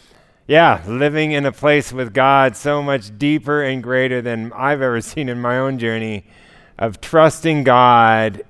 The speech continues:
even at the most radical point. I'm so honored.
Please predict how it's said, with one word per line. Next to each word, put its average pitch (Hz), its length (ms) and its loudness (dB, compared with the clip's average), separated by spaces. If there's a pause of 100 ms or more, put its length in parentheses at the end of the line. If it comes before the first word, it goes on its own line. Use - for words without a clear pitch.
(1040)
even 127 400 -2
at 120 220 -2
the 110 380 0
most 110 480 -8
radical 110 440 -2
point. 110 300 -4
I'm 104 160 -4
so 117 260 -4
honored. 104 460 -4